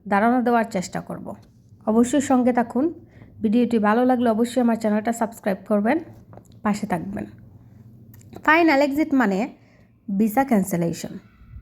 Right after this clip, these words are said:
আমরা সৌদি আরব আসতে যেমন ভিসা নিয়ে আসি, সৌদি আরব থেকে যাওয়ার জন্য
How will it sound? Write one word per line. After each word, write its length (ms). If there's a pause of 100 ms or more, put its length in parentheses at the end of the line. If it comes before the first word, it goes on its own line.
(720)
আমরা 260
সৌদি 360
আরব 200
আসতে 320
যেমন 340 (580)
ভিসা 320
নিয়ে 200
আসি, 320 (920)
সৌদি 340
আরব 260
থেকে 240
যাওয়ার 340
জন্য 240